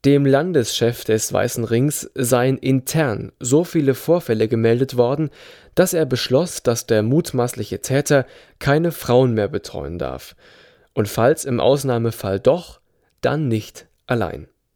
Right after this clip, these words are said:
Die Lübecker Polizei kapselte sich immer weiter vom Weißen Ring ab und ging sogar so weit,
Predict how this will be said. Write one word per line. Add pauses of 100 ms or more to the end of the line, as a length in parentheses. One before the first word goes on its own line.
(520)
Die
Lübecker
Polizei
kapselte
sich
immer
weiter
vom
Weißen
Ring
ab (380)
und
ging
sogar
so
weit,